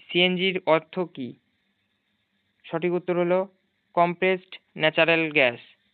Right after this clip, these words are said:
পরবর্তী ষোলো নম্বর প্রশ্ন, অর্থাৎ কারেন্ট অ্যাফেয়ার্স থেকে সেশন টু, ষোলো নম্বর প্রশ্ন, ভারতের একমাত্র পরমাণু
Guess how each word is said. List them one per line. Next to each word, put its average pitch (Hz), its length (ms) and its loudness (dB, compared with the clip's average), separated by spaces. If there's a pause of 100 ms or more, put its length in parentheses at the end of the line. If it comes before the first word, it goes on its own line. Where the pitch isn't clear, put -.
(260)
পরবর্তী 165 400 -2 (480)
ষোলো 170 260 -2
নম্বর 165 300 0
প্রশ্ন, 147 260 -4 (960)
অর্থাৎ 175 340 0
কারেন্ট 160 340 2
অ্যাফেয়ার্স 160 420 2
থেকে 143 220 0 (220)
সেশন 165 380 -2
টু, 160 140 -2 (840)
ষোলো 170 300 0
নম্বর 175 220 2
প্রশ্ন, 170 220 -4 (100)
ভারতের 160 420 0
একমাত্র 165 420 0
পরমাণু 165 420 2